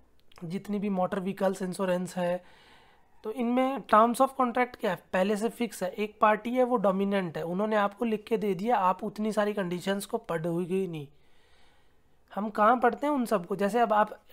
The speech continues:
at present देख लो, Android कोई अपनी ऐप है, अगर आप उनको अलाउ करोगे तो ही वो आगे जाएगी। Terms and conditions पढ़नी है, go on their website, वो आपको देंगे ही नहीं। तो ये standard form of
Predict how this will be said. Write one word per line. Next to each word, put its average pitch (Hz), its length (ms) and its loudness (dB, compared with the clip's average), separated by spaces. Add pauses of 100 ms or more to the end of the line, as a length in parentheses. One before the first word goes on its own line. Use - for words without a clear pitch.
at 165 100 -8
present 208 380 -2
देख 185 200 -6
लो, 185 80 0
Android 196 480 -2
कोई 226 280 0
अपनी 208 400 -2
ऐप 202 240 0 (120)
है, 175 160 -6 (360)
अगर 214 200 2
आप 233 180 6
उनको 233 220 0
अलाउ 214 400 4
करोगे 240 420 6
तो 240 380 4
ही 254 180 0
वो 262 120 4
आगे 233 260 6
जाएगी। 165 440 -4
Terms 214 240 0
and 233 140 -2
conditions 233 460 -2
पढ़नी 214 380 -4
है, 254 260 -2 (460)
go 233 260 8
on 226 100 -4
their 220 200 0
website, 156 500 -8
वो 180 100 -2
आपको 185 220 -2
देंगे 180 300 -4
ही 175 80 -6
नहीं। 143 220 -10 (600)
तो 226 100 -10
ये 233 80 -2
standard 190 440 -4
form 202 280 -2
of 202 60 -4